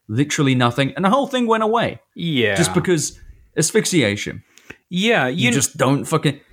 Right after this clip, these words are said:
Speaker 1: but that will be there forever.
Speaker 2: Yeah, and, uh, it, it sucks because even though, you know, you and I know the, the New York Times sucks, a lot of people who are, uh,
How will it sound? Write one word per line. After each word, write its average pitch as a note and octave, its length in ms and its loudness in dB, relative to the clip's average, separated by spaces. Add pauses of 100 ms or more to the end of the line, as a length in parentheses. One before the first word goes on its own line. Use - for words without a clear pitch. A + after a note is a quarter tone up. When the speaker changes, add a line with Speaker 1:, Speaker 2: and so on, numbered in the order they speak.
(280)
Speaker 1:
but F#3 120 0
that D4+ 160 0
will C#4 100 0
be B3 180 -2
there G3+ 160 2
forever. C#3+ 520 -2 (1500)
Speaker 2:
Yeah, C3 760 0 (200)
and, E3+ 500 2 (140)
uh, E3 460 2
it, F3 240 0 (180)
it F3+ 240 0
sucks - 440 0
because D#3+ 440 -2
even F#3+ 360 0
though, D#3+ 500 2
you D#3+ 160 -2
know, D3 160 0
you G3+ 240 0
and E3+ 100 2
I D3+ 200 2
know C#3+ 200 2
the, C3 320 -6 (120)
the C3 180 -2
New C3 140 -2
York A#2+ 260 -2
Times D3 380 0
sucks, - 420 0
a D#3 80 0
lot D#3+ 240 2
of D#3+ 100 -2
people C#3+ 520 0 (380)
who E3+ 260 -2
are, A#2+ 440 2 (120)
uh, A#2+ 260 -2